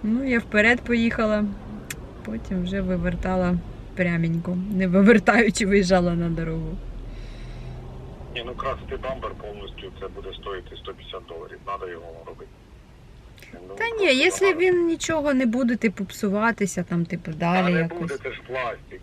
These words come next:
Speaker 2: його можна просто білий карандаш.
Speaker 1: Ржавіти
Speaker 2: Заляпати.
Speaker 1: там нічого не буде?
Speaker 2: Ні, заляпаю білий карандаш, та й все, і видно. Алло.
Speaker 1: Кажу, то коли приїжджати заляпувати?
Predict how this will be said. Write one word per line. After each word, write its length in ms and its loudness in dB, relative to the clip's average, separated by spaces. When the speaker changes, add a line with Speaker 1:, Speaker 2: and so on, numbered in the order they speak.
Speaker 2:
його 220 -6
можна 320 -10
просто 440 -12
білий 200 -14
карандаш. 400 -10
Speaker 1:
Ржавіти 640 4
Speaker 2:
Заляпати. 260 0
Speaker 1:
там 220 0
нічого 380 -4
не 100 0
буде? 360 -2
Speaker 2:
Ні, 200 -12
заляпаю 600 -6
білий 240 -12
карандаш, 540 -10
та 80 -12
й 40 -14
все, 240 -16
і 500 -14
видно. 220 -14
Алло. 260 -4
Speaker 1:
Кажу, 200 0
то 140 4
коли 260 4
приїжджати 840 2
заляпувати? 760 0